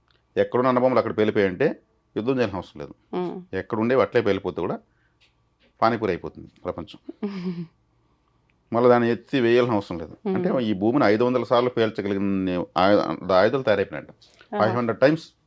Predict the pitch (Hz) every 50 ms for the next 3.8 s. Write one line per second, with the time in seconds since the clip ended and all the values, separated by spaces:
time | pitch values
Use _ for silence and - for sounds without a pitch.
0 | _ _ _ _ _ - 202 190 185 139 107 101 117 127 131 120 - 117 110 113
1 | 107 - 120 107 98 - 110 98 101 123 175 - - - _ _ _ - 104 104
2 | 107 107 101 - - 82 78 - - 82 - - _ _ _ _ _ - 190 185
3 | 165 - - 87 87 110 110 107 107 95 92 92 87 85 90 -